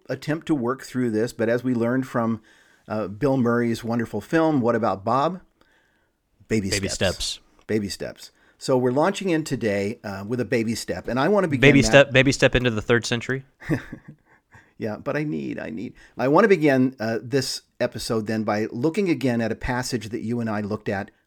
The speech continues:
Speaker 1: last week from one of the early church fathers, Saint Vincent of Lorraine. Now, Saint Vincent wrote his, uh, Commonitorium. Um, we're talking mid-fifth century. He wrote this specifically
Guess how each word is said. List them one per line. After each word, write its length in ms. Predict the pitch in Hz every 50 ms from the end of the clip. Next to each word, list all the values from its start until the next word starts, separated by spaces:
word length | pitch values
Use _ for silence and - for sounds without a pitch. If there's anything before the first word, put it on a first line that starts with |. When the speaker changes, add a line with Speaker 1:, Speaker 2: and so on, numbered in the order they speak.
| _ _
Speaker 1:
last 400 | 90 110 117 113 110 - - -
week 320 | 90 76 69 65 - - _ _ - - _ _ _ _
from 160 | - 123 113
one 140 | 120 120 123
of 60 | 113
the 120 | 113 107
early 180 | 117 135 156 147
church 260 | - - 147 135 -
fathers, 400 | - 135 113 113 107 110 110 -
Saint 180 | - - 110 92
Vincent 360 | 98 117 113 107 - 110 104
of 120 | 107 95 104
Lorraine. 460 | 110 104 107 101 95 87 90 98 - - _ _ _ _ - - _ - _ _ _
Now, 240 | 127 131 123 127 - -
Saint 300 | - - 165 170 165 123
Vincent 400 | 147 180 226 233 247 220 156 135
wrote 200 | 147 147 147 143
his, 300 | 147 135 123 117 - -
uh, 180 | - 117 110 107
Commonitorium. 1120 | - - - 143 135 131 139 143 120 - - - 139 123 113 104 101 98 95 104 107 104 - _ _ _ _ _ _ _ _ _ _ _
Um, 240 | 95 104 107 107 107
we're 100 | 113 120
talking 440 | - 143 131 127 - 123 110 110 113
mid-fifth 420 | 120 135 135 - - 151 139 -
century. 520 | - - 120 101 104 - 110 104 110 120 - _ _ _ _ _ _ _ _ _ _ _
He 160 | _ - 160
wrote 300 | 156 143 156 202 240 233
this 180 | - 151 131 -
specifically 1040 | - - - 151 131 - - - 233 233 - 233 220 - 190 175 170 170 165 151